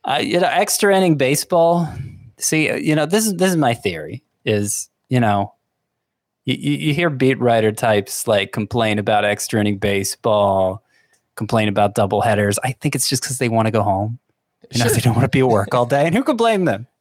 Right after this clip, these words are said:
Speaker 1: You know, who can blame them? But extra inning baseball is obviously the best baseball, obviously.
Speaker 2: It's free.
Speaker 1: So
Speaker 2: It's free baseball.
Speaker 1: No, it's, it's, it's free, and it's as close as you get to sudden death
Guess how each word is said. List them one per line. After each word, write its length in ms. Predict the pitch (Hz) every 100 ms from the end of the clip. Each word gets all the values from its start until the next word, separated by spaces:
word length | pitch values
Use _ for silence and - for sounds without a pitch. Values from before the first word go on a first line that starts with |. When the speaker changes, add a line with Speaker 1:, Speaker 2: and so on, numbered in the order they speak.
| -
Speaker 1:
You 100 | 139
know, 180 | 147
who 140 | 147 196
can 160 | 185
blame 280 | 151 123 98
them? 120 | 95 - _ _ _ _ _ _
But 440 | 127 117 123 117 - _ _ 180
extra 320 | 202 - 214
inning 240 | 214 175
baseball 400 | 135 147 - 131
is 120 | 117
obviously 560 | 120 107 113 107 - 110
the 100 | 95
best 260 | 90 90 -
baseball, 640 | 120 143 - 147 - - _ _ _
obviously. 680 | - 156 113 - - - 143 _ _
Speaker 2:
It's 140 | - -
free. 200 | 277 196
Speaker 1:
So 400 | - 110 101 - _
Speaker 2:
It's 100 | -
free 140 | - 185
baseball. 480 | 202 - - - _ _ _
Speaker 1:
No, 200 | 135 135
it's, 180 | 143 -
it's, 220 | 156 135 -
it's 200 | 156 147
free, 600 | - - - 131 165 269
and 100 | 320 165
it's 160 | 135
as 120 | 147
close 300 | - 156 160
as 100 | 151
you 80 | 139
get 160 | 131 139
to 100 | 123
sudden 340 | - 123 107
death 560 | 98 160 214 - - -